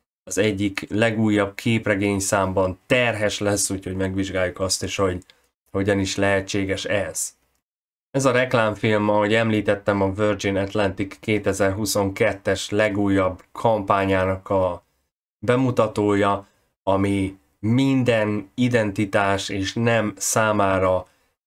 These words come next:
egységet, illetve egyenlőséget hirdet a cégen belül legalábbis. Mostantól a Virgin Atlantic nem kíván meg semmiféle nemhez kötött egyenruhát, mindenki úgy öltözik,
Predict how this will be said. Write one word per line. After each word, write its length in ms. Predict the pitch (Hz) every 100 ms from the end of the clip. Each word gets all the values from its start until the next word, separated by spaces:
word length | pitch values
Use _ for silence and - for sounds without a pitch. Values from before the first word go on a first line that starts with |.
| _ _ _
egységet, 880 | 117 117 113 - 107 101 95 92 - _ _ _
illetve 720 | 127 117 104 95 98 101 98
egyenlőséget 920 | - 110 107 98 95 92 101 98 92
hirdet 600 | - 113 107 92 95 95 -
a 360 | 95 92 90 - _
cégen 480 | - - 113 104 95
belül 300 | 110 110 101
legalábbis. 760 | 98 95 95 90 87 85 - - _ _ _
Mostantól 840 | 104 123 139 143 139 135 147 143 143
a 140 | 101
Virgin 420 | 107 117 110 107
Atlantic 720 | 101 98 110 113 117 139 131 - _
nem 560 | 110 120 117 110 104 - _
kíván 420 | - 110 104 98
meg 160 | 98 98
semmiféle 880 | - - 131 117 110 - 107 101 98
nemhez 580 | 101 104 101 98 98 -
kötött 520 | 107 98 95 - -
egyenruhát, 840 | 110 110 123 123 127 127 131 127 - _ _
mindenki 580 | 107 120 113 107 98 101
úgy 380 | 107 113 104
öltözik, 640 | - 123 123 110 101 98